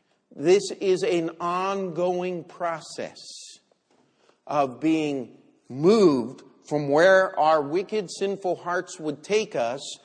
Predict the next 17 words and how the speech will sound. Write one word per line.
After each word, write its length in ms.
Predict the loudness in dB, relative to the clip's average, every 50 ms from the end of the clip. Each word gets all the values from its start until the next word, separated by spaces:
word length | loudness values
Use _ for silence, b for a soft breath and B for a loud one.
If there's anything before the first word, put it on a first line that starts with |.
| b b b b b b -4
from 200 | -2 0 0 2 2
where 340 | 4 4 4 4 4 4
our 200 | 4 4 4 4
compromise 960 | 2 0 2 4 4 4 2 2 0 2 2 2 2 2 2 2 0 -2 -2 -2
would 300 | 2 2 2 2 2 0
lead 340 | 0 0 0 0 0 0 2
us, 560 | 2 2 2 0 -2 -4 -8 -12 -12 -14 -18 _ _ _ _ _ _ _ _ _ _ _ _ _ _ _ _ _ _ _ _ _ _
back 400 | -6 -2 -2 -2 -2 -4 -6 -18
to 320 | -14 -8 -6 -6 -4 -4 -6
the 140 | -6 -6 -6
Word 260 | -4 -4 -4 -4 -6
of 100 | -8 -10
God. 260 | -10 -10 -10 -12 -14 -18 -20 _ _ _ _ _ _ _ _ _ _ _ _ _ _ _ _ _ _ _ _ _ _ _ _ _ _ _ _ _ _
For 300 | -8 -4 -4 -4 -4 -4 -8 -16 -18 -10
doctrine, 640 | -6 -4 -4 -4 -6 -10 -14 -12 -12 -12 -12 -14 -20 _ _ _ _ _ _ _ _ _ _ _ _
for 540 | -10 -6 -4 -2 -2 -2 -2 -4 -4 -6 -10 -18 _ _ _ _ _ _ _
reproof. 1200 | -14 -8 -6 -4 -2 -2 -4 -4 -8 -12 -10 -4 -2 0 0 -2 -4 -8 -12 -20 -20 -20 -20 -20 _